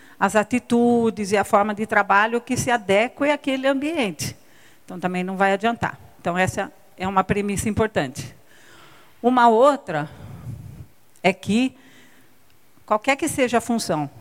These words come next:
tanto marido, mulher, chefe e, e, e funcionário, tem que ter um alinhamento.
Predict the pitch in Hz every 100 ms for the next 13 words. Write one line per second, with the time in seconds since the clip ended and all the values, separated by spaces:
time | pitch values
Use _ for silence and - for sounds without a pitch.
0 | - - 269 269 226 185 190 180 170 151
1 | 156 170 175 - - 190 180 180 - 170
2 | - _ - - - _ 160 170 160 151
3 | - - 156 151 139 - 160 160 - 160
4 | - 160 160 175 170 175 175 - - _
5 | - - - - _ _ _ _ - -
6 | 233 254 247 240 226 226 233 262 277 170
7 | -